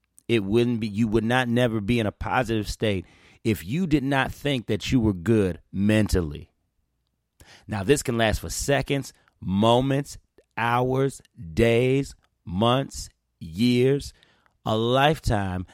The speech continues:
depending on the decision that you chose to make. Okay? Now, that's positivity. The same thing can happen for negativity. The reason why we dwell in negativity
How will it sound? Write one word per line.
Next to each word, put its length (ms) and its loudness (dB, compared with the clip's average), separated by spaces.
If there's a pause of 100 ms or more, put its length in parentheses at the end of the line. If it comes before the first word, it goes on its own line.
(100)
depending 540 0
on 140 0
the 60 0
decision 760 -2 (300)
that 400 0
you 120 0
chose 420 2
to 80 -2
make. 460 -4 (1800)
Okay? 400 -2 (1300)
Now, 100 -4
that's 180 -2
positivity. 600 2 (200)
The 100 -2
same 320 2
thing 160 -2
can 120 -2
happen 240 0
for 160 -2
negativity. 720 -2 (840)
The 100 0
reason 300 0
why 140 2
we 140 -2
dwell 380 2
in 120 0
negativity 760 -4